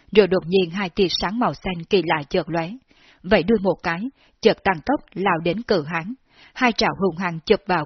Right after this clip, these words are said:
Quan Quân. Yêu Lan! Quan Quân vừa thấy thanh lang biến hóa quỷ dị, lập tức biến sắc, lập tức giơ tay lên không cần nghĩ, thanh trường kiếm bên hông không biết khi nào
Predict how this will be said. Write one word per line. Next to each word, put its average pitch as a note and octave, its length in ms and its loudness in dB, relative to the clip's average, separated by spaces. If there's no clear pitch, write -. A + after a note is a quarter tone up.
Quan F3 240 -2
Quân. F3 240 0
Yêu A3 220 6
Lan! G3+ 320 -4
Quan F#3 240 0
Quân F3 240 0
vừa E3+ 160 2
thấy B3 140 0
thanh G#3 240 -6
lang E3+ 280 -6
biến F3+ 140 2
hóa G3+ 160 -6
quỷ E3+ 200 2
dị, E3 220 -2
lập G3 280 2
tức C#4+ 160 0
biến E3 160 0
sắc, D4 180 -8
lập G3+ 240 2
tức D#4 180 2
giơ G3 120 4
tay F#3 160 -2
lên F3 200 -2
không F3+ 300 -4
cần E3 240 -2
nghĩ, D#3 220 -4
thanh B3 160 0
trường F#3 240 2
kiếm F#3+ 240 -2
bên G3 160 2
hông F3 260 -4
không G3 260 0
biết C#4 160 0
khi G#3+ 160 0
nào E3 280 -4